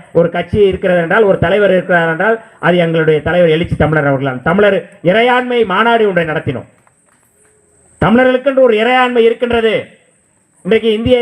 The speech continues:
இறையாண்மைக்குள் அது சிக்கி கிடக்கிறது. இன்னைக்கு தமிழ் தேசியம் பேச, பேசக்கூடியவர்கள் தமிழ் தேசியம் பேசினால்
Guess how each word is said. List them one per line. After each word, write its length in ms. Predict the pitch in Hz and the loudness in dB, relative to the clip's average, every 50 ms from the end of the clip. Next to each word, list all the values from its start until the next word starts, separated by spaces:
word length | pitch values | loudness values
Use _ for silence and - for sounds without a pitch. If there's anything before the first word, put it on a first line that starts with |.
| 226 | 0
இறையாண்மைக்குள் 640 | 226 233 240 240 240 240 233 233 226 - 233 226 220 | 0 -2 -2 -2 -2 -2 -2 -2 0 2 2 2 2
அது 80 | 214 202 | 2 0
சிக்கி 220 | - - - - | 0 -2 -2 -4
கிடக்கிறது. 480 | - 226 220 208 214 220 208 196 180 143 117 - _ _ _ _ _ _ _ _ _ _ _ _ _ _ _ _ _ _ _ _ _ _ _ _ _ _ _ - - | -6 -6 -6 -4 -6 -6 -6 -6 -6 -8 -8 -12 _ _ _ _ _ _ _ _ _ _ _ _ _ _ _ _ _ _ _ _ _ _ _ _ _ _ _ -2 2
இன்னைக்கு 240 | 220 240 233 233 226 | 2 2 2 0 -2
தமிழ் 280 | 208 202 240 247 247 254 | -2 -2 -2 2 2 2
தேசியம் 320 | 247 - 240 240 233 226 | 2 4 2 2 2 2
பேச, 160 | 233 226 - 240 233 226 208 - - - _ _ | 2 2 0 -2 -2 -4 -6 -8 -12 -20 _ _
பேசக்கூடியவர்கள் 680 | - 240 240 - 233 - 214 226 214 214 214 233 240 233 196 | -2 0 0 0 0 0 0 -2 0 0 0 -2 -2 -2 -2
தமிழ் 200 | 208 226 233 233 | -2 2 2 2
தேசியம் 320 | 233 226 - 220 202 196 | 2 2 0 -2 -4 -2
பேசினால் 400 | 220 214 - 208 220 233 247 247 | -2 -2 0 0 0 -2 -2 -4